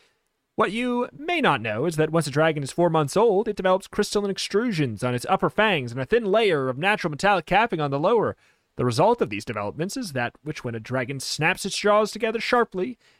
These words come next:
it produces a spark. This spark will normally ignite the almost continuous flow of methane from the second stomach, producing the fiery dragon's breath,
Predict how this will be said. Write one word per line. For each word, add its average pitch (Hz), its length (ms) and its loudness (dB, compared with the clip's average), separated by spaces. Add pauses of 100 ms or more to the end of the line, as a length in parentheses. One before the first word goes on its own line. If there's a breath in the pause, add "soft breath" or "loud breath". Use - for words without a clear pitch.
(140)
it 107 100 -10
produces 92 360 -12
a 107 40 -10
spark. - 500 -2 (760)
This 139 120 0
spark - 440 0
will 147 260 0
normally 185 560 -2
ignite 104 520 -12 (260)
the - 120 0
almost 240 340 0
continuous 240 520 -2
flow 135 280 0
of 175 100 -2
methane 143 440 -4
from 139 180 -6
the 151 60 -10
second 110 300 -10
stomach, 180 380 2 (360 loud breath)
producing 254 480 -4
the 196 100 -2
fiery 139 420 -2
dragon's 107 400 -10
breath, 98 240 -16